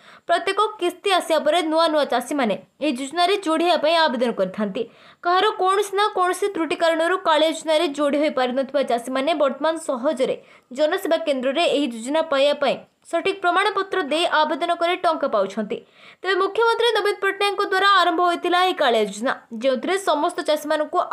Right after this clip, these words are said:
ଆତ୍ମନିର୍ଭର କରିବା ସରକାରଙ୍କ ଉଦ୍ଦେଶ୍ୟ। ତେବେ ବର୍ତ୍ତମାନ କାଳିଆ ଯୋଜନାରେ ଯୋଡ଼ି ହୋଇଥିବା ଚାଷୀମାନଙ୍କ ପାଇଁ ଆସିଛି ଖୁସି ଖବର।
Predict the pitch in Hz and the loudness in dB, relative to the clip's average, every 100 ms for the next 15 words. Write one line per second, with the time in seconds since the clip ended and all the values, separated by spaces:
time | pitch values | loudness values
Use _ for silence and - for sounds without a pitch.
0 | 285 302 - 359 302 247 302 285 277 254 | 0 0 -4 -2 0 2 0 2 0 0
1 | - - - - 381 339 240 220 220 196 | -4 -10 -20 -6 -2 0 0 2 0 0
2 | 202 196 - - _ _ _ 359 349 370 | -2 -2 -4 -6 _ _ _ -2 2 0
3 | 381 453 539 466 359 381 392 - 381 415 | 2 2 2 2 2 2 0 -2 0 0
4 | 392 339 349 359 349 294 370 381 311 302 | 2 0 2 2 0 0 0 2 0 0
5 | 330 339 294 277 269 285 294 285 - - | -2 0 0 -2 0 2 2 -2 -8 -10
6 | - 277 247 220 226 214 | -8 -8 -8 -6 -2 -2